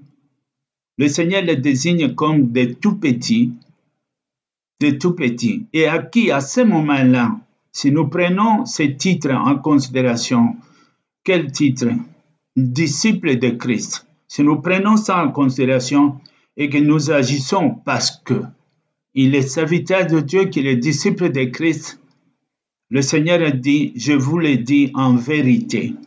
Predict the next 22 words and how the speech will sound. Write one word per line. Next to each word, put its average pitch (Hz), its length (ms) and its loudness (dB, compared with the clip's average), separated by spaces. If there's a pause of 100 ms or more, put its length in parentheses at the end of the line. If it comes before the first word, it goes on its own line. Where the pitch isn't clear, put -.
(420)
il 147 120 2
ne 143 100 4
perdra 131 540 0
point 143 340 0
sa 135 220 -6
récompense. » 113 920 -2 (600)
Ça - 180 -4
veut 127 140 2
dire 202 240 4
que 170 120 0
Dieu 143 260 0
voit, 143 580 -2
veille 110 640 -2 (800)
et 131 160 -2
tient 233 560 0
à 123 300 -2
récompenser 160 1040 0 (400)
tous 208 160 2
ceux - 80 -6
qui 160 160 0
feront 143 340 2
cela 131 560 -2